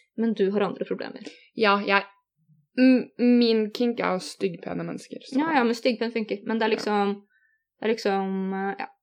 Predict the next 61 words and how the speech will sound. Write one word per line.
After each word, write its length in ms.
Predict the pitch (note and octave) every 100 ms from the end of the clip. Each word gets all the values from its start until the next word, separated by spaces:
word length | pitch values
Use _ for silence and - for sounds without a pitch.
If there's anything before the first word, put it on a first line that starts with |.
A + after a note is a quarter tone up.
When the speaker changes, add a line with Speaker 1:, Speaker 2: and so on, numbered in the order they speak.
| _ _ _ _ _ _ _
Speaker 1:
Jeg 80 | A#3
har 60 | A3+
aldri 220 | G#3 G3+
sett, 200 | G3+ G#3
altså, 240 | - G#3+ A3
jeg 40 |
mener 220 | G#3+ F3
ikke 160 | G3+ G3
sånn 120 | G3+
stygg, 140 | G3+ G3+
jeg 60 |
har 80 | G3
aldri 120 | G3
sett 120 | F#3+ F#3+
et 100 | G3
menneske 320 | G3 F#3+ -
som 140 | F#3+ G3
ser 220 | G3 -
ut 60 |
som 120 | F#3+ F#3
det 120 | -
jeg 80 | -
sikter 300 | F#3+ - -
til 100 | -
akkurat 220 | - -
nå. 60 | G#3
Speaker 2:
Nei, 140 | G3 D3+
jeg 120 | D#3
skjønner 300 | - B2 E2+
det, 100 | -
jeg 100 | -
kødder 180 | E3+ E3
med 80 | -
deg. 320 | - _ - -
Speaker 1:
Ehm, 500 | G#3 G3 G3 G3 G3 G3+ _ _ _
så 160 | - G#3
det 60 | G#3
er 60 |
fair. 140 | - - _
Men 120 | A3+
det 80 | A3
er 80 | G3+
jo 60 | F#3+
derfor 180 | -
jeg 160 | C4+ G3
blir 120 | -
sånn, 240 | G3+ G3+ F#3+ - _ - - -
ikke 180 | A3 G#3 G3+
gjør 260 | F#3+ - G#3+
det, 80 | G#3+
for 80 | G#3+
at 80 |
jeg 100 | G#3+
satt 220 | G3+ G3+ G3+
ikke 160 | G3
og 60 | -
tenkte 400 | - G3 F2+ F#3
på 120 | F#3+ F#3+
hvordan 260 | F3 E3
jeg 120 | E3+
så 180 | - G#3